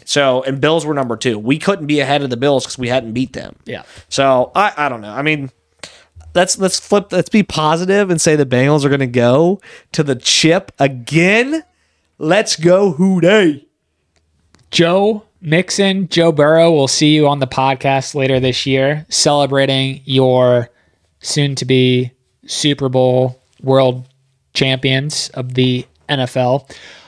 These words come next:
Speaker 2: Uh, but yeah, one last thing. I, I'm glad you brought up the Damar Hamlin situation. I know people are talking about it all throughout the, uh, news.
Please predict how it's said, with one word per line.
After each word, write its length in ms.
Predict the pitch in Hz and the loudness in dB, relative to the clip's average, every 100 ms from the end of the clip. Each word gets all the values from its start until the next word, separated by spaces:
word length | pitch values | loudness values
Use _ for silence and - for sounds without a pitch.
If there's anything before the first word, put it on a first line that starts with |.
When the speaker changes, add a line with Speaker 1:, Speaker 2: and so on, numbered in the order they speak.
| _ _ | _ _
Speaker 2:
Uh, 260 | - 131 127 | -4 0 0
but 120 | 131 | 2
yeah, 140 | 170 160 | 2 2
one 180 | 156 175 | 0 0
last 300 | 170 160 - | -2 -2 -2
thing. 300 | 160 156 151 | 0 0 -4
I, 400 | - 135 135 135 | -6 -4 -2 -2
I'm 80 | |
glad 220 | 139 147 143 | 0 -2 -2
you 80 | |
brought 200 | 139 135 | -2 -2
up 160 | 135 127 | -2 -2
the 320 | 135 127 127 | 0 2 2
Damar 380 | 123 131 127 131 | 0 0 2 2
Hamlin 360 | 131 127 127 123 | 0 0 -2 -4
situation. 600 | 127 - 127 123 - 123 | -4 0 0 0 -2 -4
I 160 | 120 | -4
know 280 | 123 127 123 | 0 2 0
people 480 | - 135 127 123 120 | 0 -2 0 0 0
are 320 | 120 120 123 _ _ _ - | 0 -2 -4 _ _ _ -6
talking 360 | 135 127 123 | -4 -4 -4
about 240 | 120 120 120 | -4 -2 -2
it 120 | 120 | -2
all 220 | 123 120 | -2 -4
throughout 520 | - 127 123 120 117 | -6 -4 -2 -2 -4
the, 420 | 127 120 120 120 123 - | -2 0 0 -2 -6 -8
uh, 580 | 123 117 117 113 120 - - | -6 -4 -4 -4 -6 -10 -14
news. 800 | 139 131 123 123 123 123 120 - | -6 0 2 2 0 -2 -6 -10